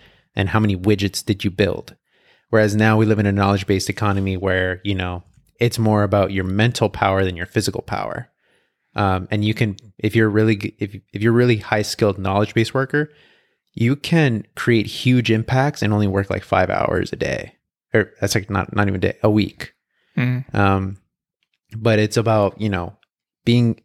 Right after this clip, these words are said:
Speaker 1: in depth and getting into that deep work and focused state. In previous episode, we called it, like, the state of flow, where you're able to really, really focus on something and get really good at something. 'Cause if you wanna be a good,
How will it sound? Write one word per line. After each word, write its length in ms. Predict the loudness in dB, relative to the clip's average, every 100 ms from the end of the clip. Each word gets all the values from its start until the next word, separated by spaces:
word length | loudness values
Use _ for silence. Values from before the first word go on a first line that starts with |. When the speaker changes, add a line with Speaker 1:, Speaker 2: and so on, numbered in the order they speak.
| 0
Speaker 1:
in 300 | 2 2 0
depth 420 | 2 2 0 -4
and 240 | -6 -2
getting 240 | 0 2 2
into 180 | 2 0
that 220 | 0 -2
deep 260 | -4 -2
work 300 | -2 -2 -2
and 140 | -6 -8
focused 560 | _ -2 0 -2 -2
state. 420 | -2 0 0 0 _ _ _ -12
In 200 | -8 -8 -4
previous 320 | -2 0 0
episode, 240 | -2 -2 -4
we 100 | -2
called 200 | -2 -2
it, 20 |
like, 180 | -4 -6
the 60 |
state 240 | -4 -2 -2
of 80 |
flow, 540 | -4 -4 0 0 -2 -10 _ _ _ _ _ _ _ _ -2
where 280 | 2 2
you're 200 | 2 0
able 320 | 0 0 0 -2
to 200 | -4 -4
really, 540 | -2 2 2 2 2
really 320 | 2 2 0
focus 340 | 0 0 0 -2
on 120 | 0
something 260 | 0 0
and 100 | -2
get 160 | -2 -4
really 440 | -2 0 2 0
good 340 | -4 -2 0 2
at 160 | 0
something. 320 | -2 -4 -4 -4
'Cause 340 | -2 -2 -2 -8
if 120 | -2
you 120 | 2
wanna 180 | 2 2
be 120 | 0
a 40 |
good, 360 | 0 0 0